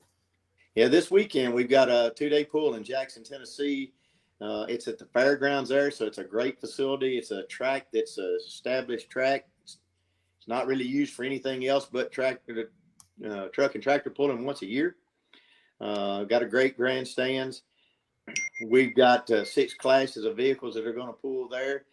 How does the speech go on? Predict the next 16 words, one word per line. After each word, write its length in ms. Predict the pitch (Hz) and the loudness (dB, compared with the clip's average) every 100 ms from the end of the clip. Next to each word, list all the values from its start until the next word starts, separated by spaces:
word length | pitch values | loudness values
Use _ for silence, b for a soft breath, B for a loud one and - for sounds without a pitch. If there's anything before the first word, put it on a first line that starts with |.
| _ _ _ _ _ | _ _ _ _ _
along 400 | 120 127 165 165 | 0 2 0 -2
with 320 | 147 156 156 | -2 2 0
a 40 | 143 | 0
couple 300 | 175 - 131 | -6 -6 -6
of 100 | 120 | -6
unsanctioned, 720 | 127 131 - 135 131 143 139 | -6 -8 -8 -8 -10 -12 -12
you 160 | 123 131 | -10 -6
know, 160 | 113 - _ - | -4 -6 _ -8
unsanctioned 680 | 113 113 - 139 135 139 135 | -6 -6 -4 -4 -4 -8 -2
classes. 520 | 131 131 131 131 113 | 0 0 -2 -4 -4
I 60 | 110 | -6
think 260 | 123 117 | -8 -8
we're 100 | 113 | -8
gonna 180 | 113 113 | -6 -4
run 240 | 113 117 | -2 -2
a, 200 | 110 110 | -2 -4